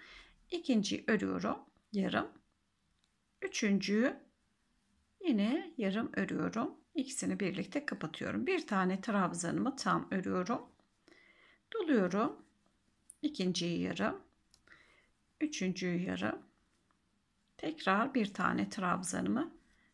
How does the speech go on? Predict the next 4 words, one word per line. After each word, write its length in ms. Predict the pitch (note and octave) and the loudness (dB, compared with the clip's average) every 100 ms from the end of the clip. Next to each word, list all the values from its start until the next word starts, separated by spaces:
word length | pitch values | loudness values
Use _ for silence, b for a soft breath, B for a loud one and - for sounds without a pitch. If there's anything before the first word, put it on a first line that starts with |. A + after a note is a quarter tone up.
| _ - | _ -6
tam 360 | C4+ G3+ - | 0 0 0
örüyorum. 440 | F#3 - - - - _ _ _ _ _ _ _ b b b b b _ _ _ | -4 -6 -12 -16 -20 _ _ _ _ _ _ _ b b b b b _ _ _
İkinciyi 680 | D4+ - F3+ F3 F3+ G#3 A#3+ | -6 -2 -2 0 0 0 0
yarım. 460 | F#3+ F3+ A3+ F4+ | 0 2 0 -2